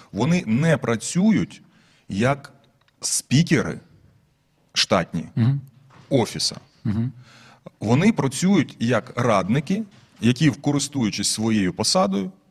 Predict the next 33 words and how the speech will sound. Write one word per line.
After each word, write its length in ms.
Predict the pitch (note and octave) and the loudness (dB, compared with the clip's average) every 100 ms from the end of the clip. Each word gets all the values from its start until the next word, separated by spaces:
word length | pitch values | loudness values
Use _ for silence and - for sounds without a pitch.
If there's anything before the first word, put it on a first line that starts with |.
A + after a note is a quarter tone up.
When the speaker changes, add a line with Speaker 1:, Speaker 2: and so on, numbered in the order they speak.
| _ _ | _ _
Speaker 1:
підрощують 540 | - A2 C#3+ D3+ - - | -6 -4 -2 -4 -4 -6
свій 180 | G#2+ G#2+ | -4 -4
рейтинг. 360 | D#2+ D2+ - - | -4 -8 -16 -16
Там 180 | - - - - - - | -14 -14 -14 -20 -14 -6
Арестович 600 | G#2 A#2 F#3 G3+ E3+ A#2 | -4 -2 -2 -2 -2 -4
використовує 680 | A#2+ A2+ - C#3+ D3+ C3+ G#2+ | -4 -6 -4 -4 -2 -2 -4
це 400 | - A#2 B2 - | -4 -2 -2 -4
задля 300 | F#2 G2+ F#2+ | -6 -4 -4
того, 240 | B2 B2+ | -4 -4
щоб 220 | G2+ G2 - | -4 -6 -8
ходити 400 | A#2 G2+ F#2+ E2 | -6 -4 -6 -10
к 60 | - | -8
Фейгіну, 460 | C#3+ E3+ F3 F3+ | -4 -2 -2 -2
к 40 | E3 | -4
Марку, 360 | D#3+ D#3+ D#3+ D#3 | -4 -4 -6 -8
і 80 | - | -8
продавати, 800 | - G2 G2+ C3+ D3 C#3 C3 - - | -8 -4 0 0 0 -2 -4 -6 -10
а, 300 | F2+ F2+ F2 - _ _ _ _ _ _ | -8 -8 -10 -14 _ _ _ _ _ _
ті 180 | - C#3+ | -6 -4
побачення 720 | C3+ G2+ G#2+ G2+ - F2+ F2 - | -4 -2 0 0 -2 -6 -6 -6
офіса, 540 | C#3+ E3 C#3 - A#2 - _ - - - _ | -8 -6 -8 -8 -10 -14 _ -8 -8 -8 _
а, 100 | F#2 | -6
ситуації. 640 | - G#2+ G2+ E2 C#2 - - _ _ _ _ - | -4 -2 -4 -6 -10 -14 -16 _ _ _ _ -6
Так? 180 | B2+ C#3 - - - - - | -6 -6 -16 -20 -20 -12 -4
Е, 260 | G2 G2 | 0 0
Подоляк 500 | - A2+ B2+ D#3+ - | 0 0 2 2 2
використовує 760 | C3+ C3 C3+ - C#3 C3 B2 G#2+ | 0 -2 -2 -2 -2 0 -2 -4
цю 180 | - A#2+ | -4 -6
історію 420 | A2+ B2 A#2+ G#2+ | -4 -4 -2 -2
для 240 | G2 B2+ | -2 -2
того, 400 | A#2+ C3+ A#2+ G#2+ | -2 -2 -4 -4
щоб, 340 | G2+ - D3+ F3+ | -6 -4 -4 -6
е, 600 | - _ _ _ _ | -14 _ _ _ _